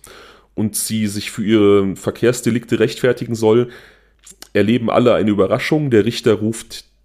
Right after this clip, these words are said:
ihren Namen auf und es steht eine komplett andere Frau auf als die, die damals verhaftet wurde. Und die ist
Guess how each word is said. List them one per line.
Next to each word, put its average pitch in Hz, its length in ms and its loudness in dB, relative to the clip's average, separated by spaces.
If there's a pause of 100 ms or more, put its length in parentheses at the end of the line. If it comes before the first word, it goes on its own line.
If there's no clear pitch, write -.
ihren 101 260 0
Namen 131 420 0
auf 139 500 -2 (340)
und 120 180 -2
es - 160 -2
steht 127 240 -2
eine 113 200 2
komplett 117 360 0
andere 117 340 2
Frau 101 400 0
auf 107 280 2
als - 260 -2
die, 113 100 -6
die 107 120 -6
damals 104 340 2
verhaftet 131 500 -6
wurde. 143 240 -2
Und 110 200 -4 (320)
die 117 340 -8
ist - 420 -8